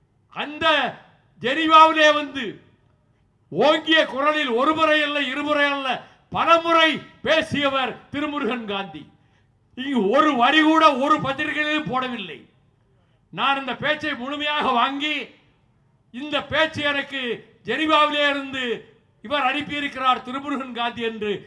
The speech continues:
பத்திரிகைகளுக்கும் தொலைக்காட்சிகளுக்கும் நான் அறிக்கையாக கொடுத்தேன். அப்படிப்பட்ட அவர் உடல் நலம் கெட்டு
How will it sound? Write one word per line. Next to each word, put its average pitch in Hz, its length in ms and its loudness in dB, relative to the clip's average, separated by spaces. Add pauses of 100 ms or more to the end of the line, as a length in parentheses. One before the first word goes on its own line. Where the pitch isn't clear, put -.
(240)
பத்திரிகைகளுக்கும் 269 1040 -4
தொலைக்காட்சிகளுக்கும் 247 1000 -2 (280)
நான் 247 260 4
அறிக்கையாக 294 680 2
கொடுத்தேன். 180 420 -6 (1200)
அப்படிப்பட்ட 311 640 -2 (520)
அவர் 269 300 2 (320)
உடல் 311 300 2
நலம் 285 300 -2
கெட்டு 254 300 -6